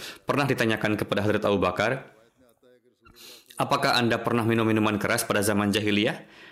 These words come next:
Hadrat Abu Bakar bersabda, "A'udzubillah, aku berlindung kepada Allah." Ditanyakan kepada beliau, "Apa sebabnya?" Hadrat Abu Bakar bersabda, "Saya selalu menjaga kehormatan diri dan melindungi kesucian diri.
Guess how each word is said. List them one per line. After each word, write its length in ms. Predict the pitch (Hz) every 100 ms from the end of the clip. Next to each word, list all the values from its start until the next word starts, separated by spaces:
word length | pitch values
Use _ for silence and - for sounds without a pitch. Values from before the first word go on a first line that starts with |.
| -
Hadrat 320 | - 113 120 117
Abu 80 |
Bakar 240 | 107 113 123
bersabda, 560 | 113 - 95 87 107 - - _ _
"A'udzubillah, 880 | 123 123 123 110 98 90 87 90 - - - - - -
aku 240 | 127 139
berlindung 400 | 120 120 139 127
kepada 320 | 104 101 98 95
Allah." 320 | 87 87 - - _ - _ 117
Ditanyakan 480 | 117 117 120 135
kepada 320 | 123 123 117 107
beliau, 400 | 113 123 139 139 - _ _ _ -
"Apa 160 | 147 143
sebabnya?" 560 | - 147 175 120 90 - _ _ - _ -
Hadrat 320 | 113 123 123
Abu 160 | 120 110
Bakar 240 | 110 123
bersabda, 560 | 113 - 92 90 104 - - - -
"Saya 400 | - 120 127 139
selalu 480 | 135 120 117 113 104
menjaga 320 | 117 131 -
kehormatan 480 | 113 110 104 101 98
diri 400 | 95 104 - -
dan 160 | - 208
melindungi 480 | 110 113 113 147 120
kesucian 480 | 107 101 - 95 90
diri. 400 | 90 90 -